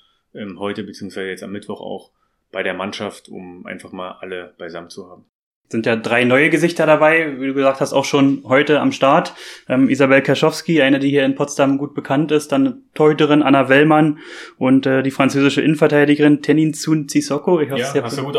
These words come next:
Speaker 2: gut
Speaker 1: ausgesprochen.
Speaker 2: ausgesprochen.
Speaker 1: Ja, ich glaube schon.
Speaker 2: <laughs> Ähm, ja, ist da die Planung, du meintest, äh, das sind so die Positionen, die ihr auf jeden Fall noch nachbesetzen wollt. Ist die Planung dann damit abgeschlossen oder, äh,
Speaker 1: Ja,
Speaker 2: schaut
Speaker 1: ist
Speaker 2: ihr noch?
Speaker 1: eigentlich,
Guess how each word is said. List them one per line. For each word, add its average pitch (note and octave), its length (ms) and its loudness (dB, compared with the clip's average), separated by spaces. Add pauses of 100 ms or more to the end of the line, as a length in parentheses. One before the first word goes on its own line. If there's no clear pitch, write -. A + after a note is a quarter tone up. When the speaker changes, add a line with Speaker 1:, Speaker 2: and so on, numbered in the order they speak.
(120)
Speaker 2:
gut F3 160 4
Speaker 1:
ausgesprochen. - 0 -
Speaker 2:
ausgesprochen. F3+ 600 4
Speaker 1:
Ja, A2+ 120 -4
ich F3 120 2
glaube B2 240 2
schon. A#2+ 180 -6
Speaker 2:
<laughs> A2 60 -6 (340)
Ähm, C#3+ 540 4
ja, D3 220 4
ist D3 240 0
da F#3 240 6
die E3+ 160 -2
Planung, G3 400 4
du F#3+ 80 4
meintest, F#3 380 2
äh, F3 120 6
das E3+ 160 2
sind G3 160 4
so F#3 100 2
die F#3 120 2
Positionen, F#3 540 4
die F#3 60 4
ihr F3+ 60 6
auf E3+ 100 2
jeden F3+ 180 4
Fall F3+ 200 4
noch F3 260 0
nachbesetzen F3 680 2
wollt. F3+ 260 4
Ist E3+ 140 -2
die F3+ 40 -4
Planung F3 280 2
dann E3+ 140 0
damit E3 180 2
abgeschlossen G3 520 0
oder, D#3+ 540 4 (340)
äh, C3+ 360 0
Speaker 1:
Ja, - 20 -4
Speaker 2:
schaut B2+ 200 2
Speaker 1:
ist - 60 0
Speaker 2:
ihr B2+ 60 4
noch? A2+ 80 2
Speaker 1:
eigentlich, - 320 -6